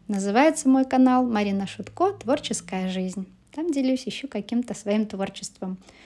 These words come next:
кроме крысиного творчества. Буду всем вам рада. А Лева, Мося очень заняты делом. Они у нас крысы-трудоголики.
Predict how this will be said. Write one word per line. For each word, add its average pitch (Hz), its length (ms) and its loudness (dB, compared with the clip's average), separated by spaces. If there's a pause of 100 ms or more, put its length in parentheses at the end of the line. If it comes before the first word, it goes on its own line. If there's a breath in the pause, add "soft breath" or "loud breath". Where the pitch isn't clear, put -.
(120)
кроме 240 320 8
крысиного 214 600 4
творчества. - 600 -8 (600)
Буду 254 260 2
всем 233 260 -4
вам 190 200 -4
рада. 185 300 -6 (2250 soft breath)
А 190 100 -4
Лева, 240 320 4
Мося 254 480 4 (960 soft breath)
очень 208 400 -2
заняты 185 500 -4
делом. 180 520 -6 (240)
Они 202 200 0
у 196 40 2
нас 190 200 -2
крысы-трудоголики. 202 1200 -2